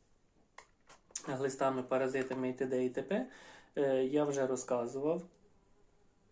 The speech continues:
Е, бровермектин, дуже хороший препарат, і багатьом я його радив використовувати як, е, препарат від глистів, як препарат від бліг, кліщів, паразитів. І він дуже допомагає, м,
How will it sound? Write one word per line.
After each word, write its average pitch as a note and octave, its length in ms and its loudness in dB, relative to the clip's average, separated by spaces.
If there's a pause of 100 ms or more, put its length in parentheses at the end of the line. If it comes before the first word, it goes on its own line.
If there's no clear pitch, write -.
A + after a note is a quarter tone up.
(340)
Е, C3 260 2
бровермектин, C3 960 0 (280)
дуже C#3+ 320 2
хороший C#3 480 0
препарат, C3 560 2 (240)
і C#3+ 120 -2
багатьом C3+ 520 0
я C3 60 2
його B2+ 280 0
радив B2+ 340 4 (380)
використовувати C3 1040 0
як, C3 480 0
е, B2+ 160 4
препарат B2+ 580 0
від B2+ 120 0
глистів, C3 720 -2 (300)
як C3+ 220 0
препарат C3 600 2
від C3 280 -2
бліг, C3+ 420 -4
кліщів, B2+ 500 -2
паразитів. C3+ 840 0 (460)
І D#3 180 0
він D3+ 260 2
дуже C#3+ 240 0
допомагає, B2+ 720 0
м, B2 100 -2